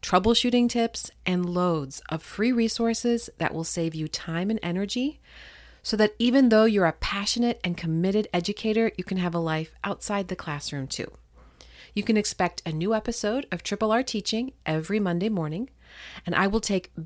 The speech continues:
big concepts and simplify them so you can take a look at what you're doing, make small changes,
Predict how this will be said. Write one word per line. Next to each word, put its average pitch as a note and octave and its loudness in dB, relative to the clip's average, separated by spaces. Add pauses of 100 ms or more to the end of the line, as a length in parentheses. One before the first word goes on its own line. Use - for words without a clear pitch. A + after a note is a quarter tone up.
big B3 6
concepts A#3 -2
and G3+ 0
simplify D4+ 2
them D#3 -2
so - -4
you G3+ -2
can F#3 -2
take F#3+ -4
a - 0
look F#3+ 0
at - -4
what E3+ -4
you're G#3 -4
doing, F3+ -2 (600)
make E3 -2
small E3 0
changes, A3+ 0